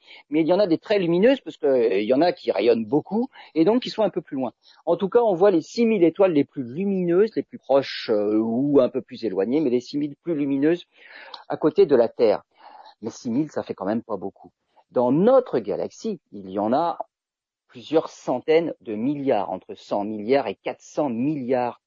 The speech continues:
d'étoiles. Et il y en a qui sont comme le Soleil, mais qui sont suffisamment éloignées, ou en tout cas trop éloignées pour être visibles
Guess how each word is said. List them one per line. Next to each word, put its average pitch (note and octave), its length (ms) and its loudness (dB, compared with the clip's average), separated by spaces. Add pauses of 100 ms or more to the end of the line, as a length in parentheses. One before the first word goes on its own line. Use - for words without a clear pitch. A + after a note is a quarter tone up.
(100)
d'étoiles. G2+ 480 -6 (320)
Et D3 80 2
il G3+ 160 6
y G3 100 0
en G#3 140 2
a G#3 180 2
qui E3 140 -14
sont A#2+ 400 -4 (320)
comme G3+ 220 -4
le A#3 80 -4
Soleil, A3 420 4 (300)
mais D3+ 100 -8
qui F#3 140 -16
sont G3 340 -2 (260)
suffisamment F3+ 760 0
éloignées, D#3 360 4
ou F#3+ 80 2
en C3+ 60 2
tout D#3 140 -8
cas F#3 100 4
trop - 320 2
éloignées C#3+ 400 2
pour D3 240 0
être B2 80 0
visibles C3+ 460 -4